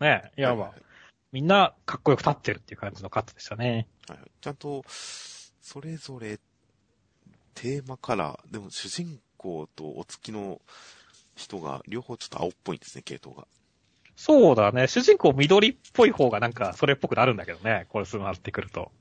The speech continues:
Speaker 2: そうですね。半分緑、半分濃いみたいな、紺みたいな感じで。で、このお付きの、えー、ナータさんもやっぱ紺色ですからね。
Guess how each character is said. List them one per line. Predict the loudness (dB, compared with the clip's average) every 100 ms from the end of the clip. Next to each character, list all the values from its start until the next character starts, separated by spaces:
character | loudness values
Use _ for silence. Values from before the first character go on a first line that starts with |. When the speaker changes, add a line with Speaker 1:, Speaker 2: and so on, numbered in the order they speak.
| -20
Speaker 2:
そ | -20
う | -20
で | -20 -20
す | -20
ね。 | -18
半 | -10 -10
分 | -10 -12
緑、 | -8 -8 -6
半 | -8 -8
分 | -10 -10
濃 | -6 -6
い |
み | -6
た | -16
い |
な、 | _ -14
紺 | -12 -12
み | -12
た | -12
い |
な | -10
感 | -12 -12
じ | -12
で。 | -10 -10 -12 -20 -20 -20 -10
で、 | -6 -6
こ | -8
の | -8 -8 -10 _
お | -20
付 | -16 -12
き |
の、 | -10 -8 -10 _ _ _ _ -12
え | -8 -6 -6
ー、 |
ナ | -6
ー | -6
タ | -10
さ | -16
ん | -18
も | -20 -20
や | -20
っ |
ぱ | -18
紺 | -12 -10
色 | -10 -12
で |
す | -14
か | -20
ら |
ね。 | -20